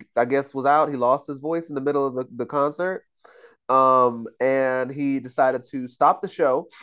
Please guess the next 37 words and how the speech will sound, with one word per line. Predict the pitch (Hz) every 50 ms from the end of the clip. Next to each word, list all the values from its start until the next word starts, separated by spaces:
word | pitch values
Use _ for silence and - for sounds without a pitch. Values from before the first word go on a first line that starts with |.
| - _ _ _ _ _ _ _
and | - 139 139 135 135 131 131 127 120 113 90 127
refund | 143 165 170 - - 151 139 139
everyone | 127 131 131 139 135 135 131 123 120
their | 120 113
money. | 117 117 123 147 190 226 247 _ _ _ _ _ _ _ _ _ _ _ -
Um, | 131 131 131 131 131 127 127 120 117 117 - - _ - _ _ _ _ _ _ _ _ _ -
first | 196 247 302 294 -
of | 151
all, | 156 151 175
the | -
fact | - 196 202 247 -
that | 165
this | 143 143 -
nigga | 151 131
is | 135 127
doing | 127 123 113 113
stadium | - - 127 123 123 117 110 113
tours | - 127 113 104 104 110 110 -
as | 95 110 110
a | 113
solo | - - 123 117 117 110
artist | 107 107 104 104 113 -
as | 113 107
early | 113 113 113 110
in | 104 101 107 104 _
his | - - 123 - -
career | - 110 110 107 98 95
as | 101 -
he | - 101 98
is, | 95 98 98 95 -
is | - 98 98 101 98 98 - _ _ _ _ _ _ _ _ _ _ _ _
extremely | 120 110 - - - 120 110 101 98
impressive. | 95 101 - - - 82 - - - -
So | - - - 101 98 98 101 - _ _ _
congrats | - 131 117 - 117 110 107 110 -
on | 104 101
that. | 107 110 107 98 98 -